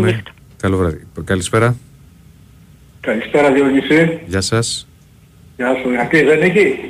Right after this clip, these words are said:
Speaker 2: Είναι λίγο έξω.
Speaker 3: Α, καλά. Ε, Νίκος λέγομαι.
Speaker 2: Ναι, Νίκο.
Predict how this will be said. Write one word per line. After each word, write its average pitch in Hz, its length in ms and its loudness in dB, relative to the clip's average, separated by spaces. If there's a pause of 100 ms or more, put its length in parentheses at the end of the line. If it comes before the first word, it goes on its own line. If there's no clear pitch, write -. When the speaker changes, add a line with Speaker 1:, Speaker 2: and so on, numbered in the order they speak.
Speaker 2:
Είναι 143 200 2
λίγο 139 180 4
έξω. 139 260 0 (500)
Speaker 3:
Α, 131 60 -12 (300)
καλά. 123 360 -4 (600)
Ε, 135 240 -2
Νίκος 165 420 2
λέγομαι. 143 600 -2 (220)
Speaker 2:
Ναι, 107 140 0
Νίκο. 104 300 -4